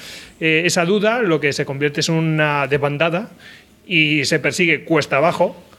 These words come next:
a los ingleses, los persiguen hasta, hasta que, hasta que embarcan en sus botes y, y se meten en la, en la bahía de, de Cartagena para huir, y hasta, hasta el borde, hasta la orilla, los persiguen y los masacran. O sea que,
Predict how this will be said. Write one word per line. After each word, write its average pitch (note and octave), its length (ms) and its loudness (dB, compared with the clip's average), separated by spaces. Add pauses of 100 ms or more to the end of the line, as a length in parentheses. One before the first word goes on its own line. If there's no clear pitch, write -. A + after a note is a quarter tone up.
(400)
a D3+ 140 2
los C3+ 180 -2
ingleses, D3+ 340 0
los D3+ 120 0
persiguen C#3 360 -4
hasta, C3 540 -4
hasta - 280 -10
que, C3+ 460 -2
hasta C#3 240 -4
que D3 60 2
embarcan D#3 440 0
en D#3 60 -2
sus - 140 -2
botes F3+ 460 0
y, C3 320 -8 (500)
y D#3 100 -4
se C#3 140 -4
meten C#3+ 300 -2
en D3+ 100 0
la, C3+ 460 0
en D3+ 100 -2
la C#3+ 120 0
bahía C3+ 380 2
de, A#2+ 600 -6
de D3 120 -2
Cartagena D3 460 -2
para C3+ 220 0
huir, D#3+ 180 0
y B2+ 120 -10
hasta, C3+ 260 -2
hasta C#3 260 -2
el C#3 60 0
borde, D#3+ 300 2
hasta D3 260 -2
la C3 100 2
orilla, E3 420 2
los D#3 140 -4
persiguen E3 540 -2
y D3+ 100 -2
los C3+ 140 -2
masacran. C3 420 -4 (540)
O C3 100 -8
sea C3+ 140 -4
que, C3+ 340 -2